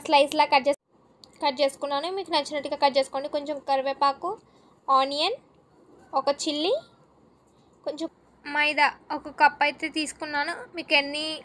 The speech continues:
spring rolls కావాలంటే అంత క్వాంటిటీలో మైదాని అయితే తీసుకోవచ్చు. ఇప్పుడైతే మై-, మైదాని mix చేసుకుందాం. సరిపడగా salt అయితే వేస్తున్నాను. Salt అయితే సరిపడగా చూసుకుని వేసుకోండి. కొంచెం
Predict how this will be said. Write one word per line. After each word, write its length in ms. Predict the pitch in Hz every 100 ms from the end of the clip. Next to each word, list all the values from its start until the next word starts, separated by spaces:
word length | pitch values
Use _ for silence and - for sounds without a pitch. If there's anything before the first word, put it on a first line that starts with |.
| -
spring 300 | - 294 285
rolls 180 | 294 - 294
కావాలంటే 400 | 277 277 285 330
అంత 140 | 320 302
క్వాంటిటీలో 540 | 285 277 254 - 285 302 294
మైదాని 300 | 262 269 269
అయితే 140 | 285 285
తీసుకోవచ్చు. 540 | 277 - 277 262 - 508 - - _ _ -
ఇప్పుడైతే 320 | - 285 277 302
మై-, 80 | - _ _ _ 302
మైదాని 380 | 269 262 277 339 359
mix 200 | - 311
చేసుకుందాం. 440 | 277 - 277 320 453 - _ _ _ -
సరిపడగా 440 | 294 269 277 294 311
salt 260 | 302 269 269
అయితే 140 | 269 285
వేస్తున్నాను. 520 | 277 - 277 269 330 554 - _ _ _ _ _ _ _ _ -
Salt 320 | 269 269 277
అయితే 140 | 285 311 294
సరిపడగా 360 | 262 269 294 302
చూసుకుని 340 | 285 - 285 277
వేసుకోండి. 500 | 269 - 254 254 381 494 _ _ _ _ _ _ _ _ _ _ -
కొంచెం 260 | 285 277